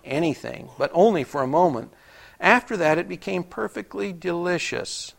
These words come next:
And as soon as I started swimming and splashing, I found that all the pain had gone from my arm, and then I saw why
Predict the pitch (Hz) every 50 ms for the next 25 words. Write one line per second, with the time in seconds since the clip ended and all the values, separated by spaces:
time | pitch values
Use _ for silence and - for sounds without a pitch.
0 | _ _ - 147 147 147 143 - - - 254 285 302 277 247 - 170 151 143 -
1 | - 208 208 208 208 190 - - - - 208 214 226 220 208 185 156 147 - -
2 | - 180 185 190 185 - - 190 170 151 143 - - 175 180 180 175 156 131 120
3 | - 139 151 170 185 190 185 180 - - 170 165 165 165 143 123 - 139 139 143
4 | 156 147 - - 156 156 156 143 123 123 120 110 110 113 - - _ _ _ -
5 | - _ _ _ _ _ _ _ _ _ - - 131 123 117 120 143 165 175 175
6 | 165 160 - - 165 151 151 151 - - 156 139 131 127 123 110 107 107 107 110